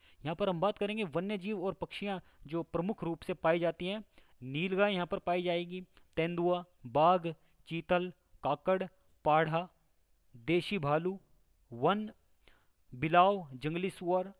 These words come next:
मगर, अजगर, कोबरा एवं विभिन्न प्रजाति के पक्षी यहाँ पर पाए जाते हैं। अभी बात करेंगे हम अगर हस्तिनापुर वन्य विहार या वन्यजीव विहार कहेंगे, हस्तिनापुर वन्यजीव विहार जो कि मेरठ,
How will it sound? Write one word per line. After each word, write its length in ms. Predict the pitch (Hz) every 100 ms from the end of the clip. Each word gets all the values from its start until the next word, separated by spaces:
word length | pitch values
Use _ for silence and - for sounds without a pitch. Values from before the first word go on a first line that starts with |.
| -
मगर, 460 | 135 151 160 196 175 - -
अजगर, 460 | 165 147 170 180 208 _ _
कोबरा 440 | 175 170 170 170 -
एवं 240 | 165 185 196 _ -
विभिन्न 420 | 131 165 180 233 - _ _ -
प्रजाति 400 | 143 147 151 160
के 120 | 202
पक्षी 320 | - - -
यहाँ 140 | 160 120
पर 180 | 202
पाए 240 | 220 127 110
जाते 280 | 101 - 101
हैं। 240 | 95 101 - _ - -
अभी 180 | 147 214
बात 240 | 196 -
करेंगे 260 | 202 214 220
हम 140 | 214
अगर 160 | 214 165
हस्तिनापुर 880 | 113 - - 208 226 - 220 247 - _ _ 113 -
वन्य 380 | 151 170 208 202 _ _ _ _ _ _ _ _ _ 123
विहार 480 | 135 123 117 98 - _ _ _ -
या 60 | 123
वन्यजीव 560 | 135 156 170 175 233
विहार 320 | 143 127 123
कहेंगे, 420 | 123 120 107 107 - _ _ _ -
हस्तिनापुर 460 | 139 - 185 220
वन्यजीव 520 | 180 160 170 170 185 147
विहार 300 | 143 156 156
जो 140 | 160
कि 100 | 185
मेरठ, 440 | 147 147 180 208